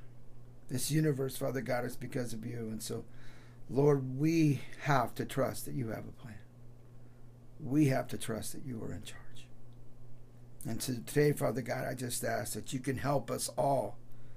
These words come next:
to be all in, to be wholehearted in our beliefs, and to see your Son Jesus as the solution to all of this misery.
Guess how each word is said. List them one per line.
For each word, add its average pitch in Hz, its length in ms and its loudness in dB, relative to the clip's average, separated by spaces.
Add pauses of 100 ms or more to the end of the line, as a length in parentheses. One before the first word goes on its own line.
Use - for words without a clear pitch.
(160)
to 147 100 -2
be 135 160 4
all 131 160 2
in, 156 220 10 (1400)
to - 100 -4
be 135 120 6
wholehearted 143 640 6
in 123 60 0
our 123 80 -2
beliefs, 120 540 0 (1500)
and 113 200 -2
to 131 120 0
see 147 280 6
your 131 180 4
Son 127 320 2
Jesus 117 480 2
as 104 240 -2
the 113 80 -2
solution 139 760 4 (1160)
to 135 160 0
all 113 320 2 (200)
of 107 100 2
this 110 200 0
misery. - 440 2